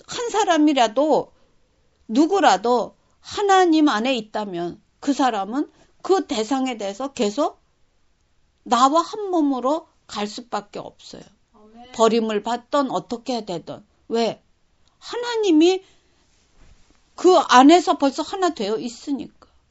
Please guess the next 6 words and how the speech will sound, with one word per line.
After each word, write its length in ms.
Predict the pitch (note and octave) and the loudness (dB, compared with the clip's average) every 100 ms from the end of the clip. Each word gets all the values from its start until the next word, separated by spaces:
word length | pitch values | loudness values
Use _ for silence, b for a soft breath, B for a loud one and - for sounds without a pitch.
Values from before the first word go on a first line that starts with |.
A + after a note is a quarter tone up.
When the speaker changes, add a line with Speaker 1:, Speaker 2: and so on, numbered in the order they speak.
| _ _ _ _ _ b b - | _ _ _ _ _ b b 0
Speaker 1:
예수님의 580 | E4 G4 F4+ E4 D4 | 0 2 0 2 2
몸으로 540 | A#3 B3+ E4 F4+ E4+ B3+ | 2 2 4 4 2 -2
있으니까. 760 | B3 - G4 E4+ F#3+ _ - _ _ _ _ _ _ _ _ _ _ _ _ _ _ _ _ _ _ _ _ _ _ _ _ _ b b b | -4 -8 -8 -8 -8 _ -20 _ _ _ _ _ _ _ _ _ _ _ _ _ _ _ _ _ _ _ _ _ _ _ _ _ b b b
이 200 | C#4+ G4 | -2 -2
손이, 720 | F#4+ A4 G4 D4+ C4+ C4+ D#3+ _ _ _ _ _ | -4 -4 0 2 2 0 -4 _ _ _ _ _
오른손이 840 | C4 E4 G4+ G4+ G4+ B3+ B3+ A#3+ | 0 2 2 0 -2 -2 -4 -4